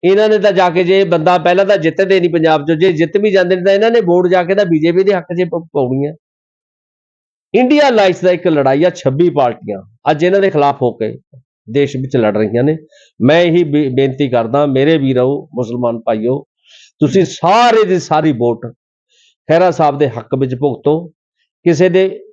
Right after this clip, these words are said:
ਕਿਸੇ ਦੇ ਭਲੇਸ਼ੇ ਦੇ ਵਿੱਚ ਆ ਕੇ ਤੁਸੀਂ ਆਪਣੀ ਜਿਹੜੀ ਬਹੁਤ ਹੀ ਕੀਮਤੀ ਵੋਟ ਆ, ਜਿਹੜੀ ਪੰਜ ਸਾਲ ਬਾਅਦ ਤੁਹਾਨੂੰ ਆਉਂਦੀ ਹੈ, ਤੁਹਾਡੇ ਕੋਲ ਇੰਨੀ ਤਾਕਤ ਹੈ ਕਿ ਤੁਸੀਂ ਅੱਜ ਦੇਸ਼ ਦੇ ਵਿੱਚ ਨਵੀਂ ਸਰਕਾਰ ਲਿਆ ਸਕਦੇ ਹੋ।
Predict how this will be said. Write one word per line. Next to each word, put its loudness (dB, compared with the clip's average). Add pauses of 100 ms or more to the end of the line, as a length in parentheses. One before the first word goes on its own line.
(100)
ਕਿਸੇ 0
ਦੇ 0
ਭਲੇਸ਼ੇ -2
ਦੇ 2
ਵਿੱਚ -2 (100)
ਆ 2
ਕੇ -4 (260)
ਤੁਸੀਂ 0
ਆਪਣੀ 0
ਜਿਹੜੀ 0
ਬਹੁਤ 0
ਹੀ 2
ਕੀਮਤੀ -2
ਵੋਟ -2
ਆ, -2
ਜਿਹੜੀ 0
ਪੰਜ -2
ਸਾਲ 0
ਬਾਅਦ 0
ਤੁਹਾਨੂੰ -2
ਆਉਂਦੀ -2
ਹੈ, 0 (360)
ਤੁਹਾਡੇ 2
ਕੋਲ 2
ਇੰਨੀ 0
ਤਾਕਤ 0
ਹੈ 2
ਕਿ -2
ਤੁਸੀਂ -4 (220)
ਅੱਜ -2
ਦੇਸ਼ 0
ਦੇ 2
ਵਿੱਚ -2 (180)
ਨਵੀਂ 2
ਸਰਕਾਰ -2
ਲਿਆ -4
ਸਕਦੇ -14
ਹੋ। -20